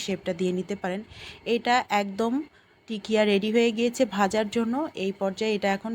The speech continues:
ভেজে নিলেও দারুণ আসবে। তবে একটা কথা বলে রাখি, আপনারা যদি ডিমের কুসুমটা দেন সেক্ষেত্রে কিন্তু ভাজার সময় অনেক ফেনা সৃষ্টি হবে,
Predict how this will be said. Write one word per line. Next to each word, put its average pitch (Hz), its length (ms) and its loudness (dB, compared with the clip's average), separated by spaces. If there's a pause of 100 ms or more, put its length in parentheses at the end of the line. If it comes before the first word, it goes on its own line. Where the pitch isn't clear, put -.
(120)
ভেজে 180 340 -2
নিলেও 214 200 0 (120)
দারুণ 196 260 2 (100)
আসবে। 262 220 -6 (400)
তবে 226 220 -4
একটা 247 220 -6
কথা 254 240 0
বলে 240 220 0
রাখি, 247 180 -2 (120)
আপনারা 208 260 -6 (120)
যদি 214 200 2 (520)
ডিমের 208 320 0
কুসুমটা 226 460 -4
দেন 240 100 -2 (100)
সেক্ষেত্রে 226 460 -2
কিন্তু 247 140 -4 (120)
ভাজার 196 300 0
সময় 240 280 0
অনেক 247 240 -2
ফেনা 226 240 -4 (120)
সৃষ্টি 262 320 -6
হবে, 254 160 -2